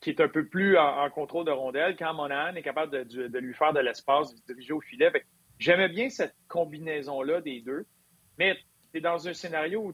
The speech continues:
tu veux juste voir ça, là, certaines étincelles, tu veux justement à, à la maison ou sur la route créer des, des combinaisons pour jouer contre les gros trios. Tu joues avec tout ça. Euh, puis dans un match, oui, on regarde le tableau présentement des, euh, des trios,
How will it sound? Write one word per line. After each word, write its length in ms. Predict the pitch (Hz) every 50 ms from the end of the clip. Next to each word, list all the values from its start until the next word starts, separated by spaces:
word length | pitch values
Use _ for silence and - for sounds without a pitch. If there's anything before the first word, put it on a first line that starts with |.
| - _
tu 60 | -
veux 200 | 143 131 151 156
juste 300 | 147 147 190 202 - -
voir 300 | 127 143 165 160 147 135
ça, 200 | - - 196 190
là, 100 | 175 147
certaines 480 | 127 - - 143 - - 180 175 156 156
étincelles, 560 | 151 - - 143 139 - - 165 170 175 160
tu 160 | - - - 131
veux 280 | - 151 165 165 165 - _ _ _ _ _
justement 280 | - - - 156 147 160
à, 160 | 170 160 147 - -
à 100 | - -
la 80 | 147 143
maison 400 | 143 143 139 135 143 170 180 170
ou 40 | 151
sur 220 | 139 - 160 147
la 140 | 147 139 127
route 260 | 120 135 165 170 - - _
créer 400 | - 143 135 147 151 160 170 175
des, 180 | 156 151 139 139 -
des 180 | 139 131 131
combinaisons 640 | 127 - 143 135 135 143 143 135 131 123 117 151 170 170
pour 200 | - 139 131 120
jouer 240 | 123 135 156 160
contre 260 | - 160 147 135 - 131
les 120 | 131 131
gros 200 | - 127 135 135
trios. 460 | - - 123 123 127 143 160 175 - _ _ _ _ _ _ -
Tu 120 | - -
joues 180 | 123 147 185 180
avec 220 | 175 143 127 -
tout 120 | - -
ça. 260 | - - 156 160 180 185 - _ _ _ _ _
Euh, 340 | 123 120 120 123 120 120 117 113 117 -
puis 100 | _ 147
dans 240 | 147 160 175 170 165
un 80 | 156 151
match, 260 | 156 175 202 - -
oui, 260 | 151 143 139 175 196
on 140 | 196 160 143
regarde 260 | 123 131 160 165 165
le 120 | 160 151 -
tableau 280 | - 135 123 139 170
présentement 480 | 170 - 147 131 139 127 120 131 151 165
des, 180 | 147 139 127
euh, 140 | 120 117 113 107 104 _ _ _ _ _ _ -
des 100 | 147 147
trios, 540 | 143 127 123 131 127 135 160 190 214 208